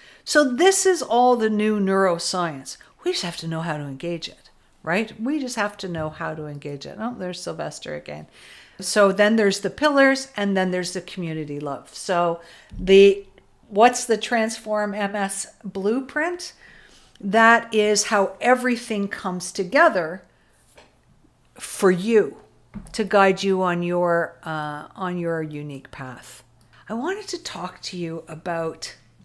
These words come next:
exactly what M S is. I mentioned this earlier tonight because I'm always shocked that people take stuff, and I don't say it quite with that tone. I'll say, "Why do you, what do you take that for?"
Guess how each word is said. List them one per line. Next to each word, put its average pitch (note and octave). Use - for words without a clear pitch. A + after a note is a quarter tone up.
exactly C#4
what B3+
M F#3+
S E3+
is. D3
I E3
mentioned G#3
this F3
earlier E3
tonight D3
because A#3
I'm A#3
always F#4+
shocked -
that B3
people E4+
take -
stuff, -
and F3+
I E3+
don't E3+
say E3
it B2+
quite D#3
with D3
that F3
tone. D#3+
I'll F#3
say, G#3
"Why G3
do A#3+
you, A#3
what G3+
do A3
you -
take G#3+
that -
for?" -